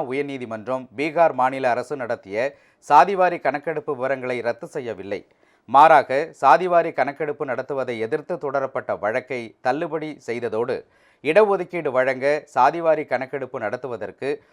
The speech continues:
ஒரு மாநில அரசிற்கு இந்திய புள்ளி விவரங்கள் சட்டம் இரண்டாயிரத்தி எட்டின் படி அதிகாரம் உள்ளது என்று இரண்டாயிரத்தி இருபத்தி மூன்றாம் ஆண்டு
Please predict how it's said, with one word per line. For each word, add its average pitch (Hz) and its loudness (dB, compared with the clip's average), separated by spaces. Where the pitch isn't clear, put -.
ஒரு 147 2
மாநில 160 4
அரசிற்கு 135 -4
இந்திய 165 -6
புள்ளி 147 -8
விவரங்கள் 123 -6
சட்டம் 127 -2
இரண்டாயிரத்தி 156 2
எட்டின் 113 -6
படி 107 -6
அதிகாரம் 156 2
உள்ளது 143 -4
என்று 104 -8
இரண்டாயிரத்தி 165 2
இருபத்தி 143 -4
மூன்றாம் 135 0
ஆண்டு 117 -2